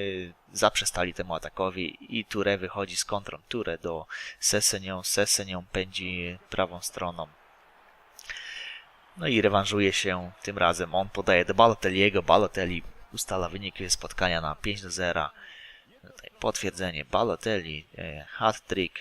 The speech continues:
Sessegnon i Vincent Kompany, który tutaj otworzył te strzelanie w tym meczu. Vincent Kompany, e, mój nowy nabytek, tak jak powiedziałem, w swoim drugim meczu strzela bramkę. No i jak można zauważyć, też zagrałem na zero z tyłu, w końcu zagrałem na zero z tyłu,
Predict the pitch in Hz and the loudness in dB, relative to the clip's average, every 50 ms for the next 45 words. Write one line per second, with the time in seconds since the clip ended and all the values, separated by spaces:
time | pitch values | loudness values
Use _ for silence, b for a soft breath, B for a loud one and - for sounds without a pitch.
0 | - - - - - 127 - - - 101 95 95 92 90 87 87 85 - - _ | -10 -4 -2 2 2 4 4 4 4 2 2 0 0 0 0 -2 -4 -8 -10 _
1 | - 127 117 101 110 113 107 - 92 82 - - - 98 101 - 82 78 80 78 | -2 0 0 2 0 0 0 0 -2 -2 -2 0 0 0 0 0 -2 -2 -2 -4
2 | 78 - - 92 85 85 80 73 67 - - - 60 60 64 - - 98 104 - | -12 -8 -6 -4 -2 -2 -4 -4 -8 -12 -14 -12 -10 -10 -10 -8 -6 -6 -4 -4
3 | - - - 98 95 90 87 87 82 76 - - - - - - - - - - | -4 -2 -2 -2 -2 -2 -4 -6 -6 -6 -8 -10 -6 -2 2 4 6 6 6 6
4 | 113 107 - - 87 92 87 82 76 78 - - - - - 87 85 85 87 92 | 6 4 2 0 -2 -4 -6 -8 -10 -10 -10 -12 -12 -8 -6 -6 -6 -4 -4 -4
5 | 92 - - - - 85 - B B B B B B B B B B B - 98 | -2 0 0 0 0 -2 -10 B B B B B B B B B B B -10 -6
6 | - - 95 92 - - 101 101 98 - 87 85 87 85 80 78 - - - - | -6 -6 -6 -6 -4 -2 -2 -2 -2 -2 -4 -4 -4 -6 -8 -8 -10 -14 -20 -20
7 | 71 67 64 62 60 62 - 92 117 123 117 107 104 101 101 98 - - 82 - | -20 -20 -20 -20 -20 -18 -8 -4 -4 -4 -2 -2 -2 -2 0 0 0 -2 -4 -4
8 | - 85 80 71 - - - - - 85 71 62 60 - - - - - _ _ | -2 -2 -2 -2 -2 -6 -8 -8 -8 -8 -8 -8 -8 -10 -14 -18 -20 -20 _ _
9 | - - - - - - - - 131 135 123 101 92 92 82 - - - - - | -18 -16 -14 -14 -14 -14 -8 -2 0 0 0 0 -2 -8 -6 -6 -6 -4 -2 -2
10 | - - 67 65 62 55 - - - - _ _ _ _ _ B B B B B | -2 -2 -2 -4 -6 -8 -8 -10 -12 -18 _ _ _ _ _ B B B B B
11 | B B B B - 107 104 107 104 107 - - 78 82 104 123 127 120 104 95 | B B B B -2 2 4 4 4 2 0 -4 -4 -2 0 0 2 2 2 2
12 | 90 85 - 95 92 92 90 - - 87 80 78 87 90 69 69 - - - 65 | 0 -2 -2 -6 -8 -8 -8 -8 -8 -6 -4 -2 -2 -4 -4 -4 -8 -8 -8 -8
13 | 90 85 85 82 85 82 73 73 78 92 95 101 101 87 87 - - - 95 90 | -8 -8 -6 -2 -2 -2 -2 -2 -4 0 2 2 2 2 2 -2 -2 0 0 0
14 | 85 - - - - 101 104 104 - 95 85 87 90 95 87 85 85 85 85 85 | -2 -4 -6 -4 -2 -2 -2 -4 -6 -8 -8 -6 -4 -2 -2 -2 -2 -4 -8 -8
15 | 85 87 - - - - - 85 80 80 | -8 -8 -6 -6 -6 -6 -6 -6 -8 -8